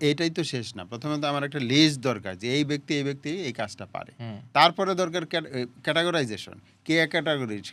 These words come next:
Speaker 1: কে সবচেয়ে ভালো পারে, কে মোটামুটি পারে, আর কে এখন নতুন শুরু করলো।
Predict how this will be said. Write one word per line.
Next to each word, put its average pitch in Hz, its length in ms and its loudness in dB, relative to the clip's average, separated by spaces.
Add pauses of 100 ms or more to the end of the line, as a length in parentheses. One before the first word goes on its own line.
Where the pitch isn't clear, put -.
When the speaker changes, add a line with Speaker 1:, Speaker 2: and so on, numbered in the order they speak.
Speaker 1:
কে 160 120 -2
সবচেয়ে 143 300 -4
ভালো 131 220 0
পারে, 101 240 -8 (280)
কে 156 260 0 (320)
মোটামুটি 156 420 0
পারে, 107 240 -2
আর - 240 -6
কে 135 120 -4
এখন 113 320 -4 (120)
নতুন 120 260 -6
শুরু 123 240 -6
করলো। 98 180 -12